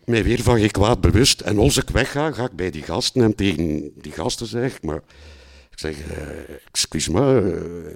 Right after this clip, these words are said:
il y a quelqu'un qui, qui, qui peut venir avec moi pour me, pour me donner un coup de main dans la cabine pour faire démarrer mon truc."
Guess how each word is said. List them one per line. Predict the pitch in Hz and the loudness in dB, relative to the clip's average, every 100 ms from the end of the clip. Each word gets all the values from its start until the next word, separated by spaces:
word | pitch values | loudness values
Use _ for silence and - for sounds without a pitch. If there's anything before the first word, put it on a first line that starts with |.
| 82 - - - _ _ | -16 -20 -20 -20 _ _
il | - 67 | -16 -8
y | 82 | -8
a | - | -6
quelqu'un | 87 80 - 104 107 110 90 | -6 -6 2 4 6 4 2
qui, | - 95 | -4 -8
qui, | - - | -10 -10
qui | - | -12
peut | - 95 | 2 2
venir | 90 92 95 | 2 0 2
avec | 92 92 107 | 2 0 0
moi | 113 151 139 | 0 2 2
pour | - 107 | 2 2
me, | 113 104 92 - - - - - - | 4 4 2 -10 -20 -16 -16 -16 4
pour | 127 127 | 6 8
me | 131 | 6
donner | 113 123 160 | 8 8 8
un | 143 131 | 8 8
coup | 165 | 6
de | 123 | 8
main | 131 156 185 - - - - - - 113 | 6 8 6 2 -12 -20 -20 -20 -14 4
dans | 143 | 6
la | 139 139 | 8 6
cabine | 127 117 185 190 156 - - - - | 6 8 8 6 2 -8 -20 -4 4
pour | 120 95 | 6 4
faire | - 143 143 | 4 4 6
démarrer | 117 156 135 117 165 175 | 6 6 8 6 6 8
mon | 139 135 - | 8 4 2
truc." | - 190 - | 0 0 -2